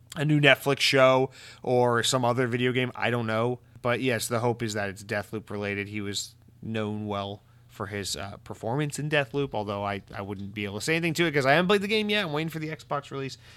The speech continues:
But, uh, I will say that is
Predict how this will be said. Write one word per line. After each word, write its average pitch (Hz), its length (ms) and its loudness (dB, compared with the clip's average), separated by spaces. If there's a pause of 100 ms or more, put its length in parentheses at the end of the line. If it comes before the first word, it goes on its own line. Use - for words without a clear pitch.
(260)
But, 127 180 4
uh, 123 240 2 (320)
I 123 100 -4
will 113 200 -2
say 107 320 -4 (320)
that 107 240 2
is 107 360 -4